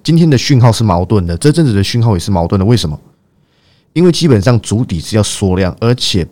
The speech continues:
波动不可以大。现在一下就，哇，昨天大涨，哇，今天又大跌，不然就开很高，走很低。这些其实都不利于筹码沉淀。筹码沉淀的意义是什么？大家都不玩了，没信心的人已经不搞了，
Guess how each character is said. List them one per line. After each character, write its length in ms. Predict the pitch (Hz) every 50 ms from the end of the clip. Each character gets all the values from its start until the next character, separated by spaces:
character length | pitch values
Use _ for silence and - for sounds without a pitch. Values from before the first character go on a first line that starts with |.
| _
波 260 | - - 120 117 117
动 180 | - 127 113 95
不 140 | 80 110 107
可 160 | - - 87
以 60 | 76 - -
大。 200 | - 92 80 69 - _ _ _ _ _ _ _ _ _ _ _ _
现 140 | _ 151
在 80 | 165 165
一 80 | 143 123
下 100 | 127 147
就， 80 | 143 147 123 135
哇， 180 | 123 117 110
昨 140 | 101 - 117
天 100 | 131 135
大 140 | 123 127 107
涨， 200 | - 85 82 80 -
哇， 180 | 117 113 104 101
今 140 | - 107
天 40 | 107
又 40 | 110
大 180 | 107 104 95 87
跌， 120 | 85 90
不 80 | 87 123
然 80 | 117
就 40 | 123 117
开 180 | - - 113
很 160 | 110 104 87 80
高， 240 | - 95 95 95
走 160 | 92 - 87 92
很 160 | 87 76 76
低。 220 | 82 85 80 82 - _ _ _ _ _ _ _ _ _ _ _ _
这 160 | - 156 170
些 120 | 165 165 160
其 160 | 143 - 123
实 120 | 123 123
都 120 | - 135 135
不 260 | 131 - 110 110 117
利 200 | 131 135 117 104
于 160 | 95 92 90
筹 240 | - - - 95 101
码 180 | 110 104 92
沉 240 | 82 - 87 82 85
淀。 160 | 80 101 90 - - _ _ _ _ _ _ _ _ _ _ _ _ _ _
筹 160 | _ - - 185
码 160 | 202 185 147
沉 140 | 98 120 123
淀 140 | 139 143
的 40 | 120 110
意 220 | 139 139 135 131
义 40 | 127
是 100 | 113 127
什 100 | 110 104
么？ 60 | 87
大 100 | - 143
家 120 | 135 147
都 40 | 147
不 160 | 151 160 151 123
玩 200 | 104 87 82 85
了， 180 | 92 92 78 - - _ _ _ _ _ _ _ _
没 120 | - 131 147
信 140 | 143 180 165
心 120 | 139 165
的 80 | 151 127
人 140 | 117 113
已 20 | 113
经 120 | 104 120
不 100 | 120 143
搞 240 | 131 - 104 85 82
了， 160 | 82 80 76